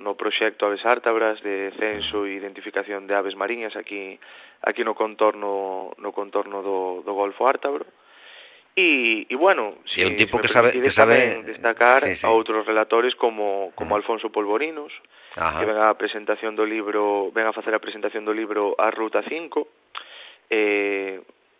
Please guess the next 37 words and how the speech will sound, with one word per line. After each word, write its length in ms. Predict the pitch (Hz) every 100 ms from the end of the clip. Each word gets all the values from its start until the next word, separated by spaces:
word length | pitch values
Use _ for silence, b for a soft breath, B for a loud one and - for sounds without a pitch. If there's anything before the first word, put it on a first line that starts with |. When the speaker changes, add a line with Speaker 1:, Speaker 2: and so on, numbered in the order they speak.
| _ _ _ _ _ _ -
Speaker 1:
e, 560 | 107 101 95 95 90
e, 40 | 107
bueno, 240 | 120 107
a 80 | 101
facer 240 | 98 110 110
unha, 640 | 110 107 104 101 101 98 92
unha 160 | 107 107
ponencia 400 | 107 113 113 117
sobre, 560 | 120 107 104 98 90 -
sobre 300 | 107 101 101
o 60 | 104
novo 220 | 117 120
turista 320 | 117 117 113 110
da 80 |
natureza, 400 | 107 98 101 95
non? 160 | 107 135
E 80 | 110
a 60 | 101
necesidade 560 | 101 87 101 104 107
Speaker 2:
Ujú. 60 | 110
Speaker 1:
de, 80 | 104 95 - B B B B
de 100 | 113 107
sostibilidade 880 | 104 - 98 98 98 95 92 90 - _ _ _ _ 107
no, 320 | 104 95 92
no 80 | 101
noso 300 | 104 101 107
turismo. 380 | 104 95 90 90 _ _ -
Speaker 2:
Ujú. 220 | 87 87 B B B
Eh, 240 | 104 107 110
donde 320 | 117 151 151
se 160 | 160 139
celebra 300 | 120 110 92
esta, 460 | - 92 85 82 82
esta 220 | - 92
feira, 560 | 87 80 78 76 71 71
mm, 460 | 73 76 71 -
Ángel? 380 | 85 82 - 73